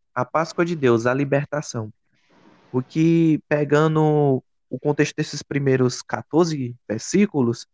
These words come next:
que vai dizendo como deve ser os primeiros rituais, e deve sacrificar o cordeiro e passar nos umbrais da porta. E a etimologia da Páscoa é justamente essa, quando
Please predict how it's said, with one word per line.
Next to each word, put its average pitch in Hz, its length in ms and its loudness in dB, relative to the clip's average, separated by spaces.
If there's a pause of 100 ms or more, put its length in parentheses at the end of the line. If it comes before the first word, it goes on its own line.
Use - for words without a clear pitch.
(380)
que 123 120 -2
vai 123 180 0
dizendo 131 600 -4
como 143 440 0
deve 131 220 2
ser 143 180 0
os 139 280 4
primeiros 139 500 -2
rituais, 139 760 -2 (520)
e 120 260 -2
deve 120 220 0
sacrificar 123 960 -4 (300)
o 127 100 -12
cordeiro 135 1080 0 (440)
e 123 180 -2
passar 123 400 -4
nos 123 200 -4
umbrais 123 500 -2
da 110 140 -4 (100)
porta. 143 500 0 (300)
E 131 80 -2
a 131 60 2
etimologia 175 760 2
da 170 160 0
Páscoa 160 520 -4
é 180 160 0
justamente 160 640 -4
essa, 131 340 -2
quando 151 480 -2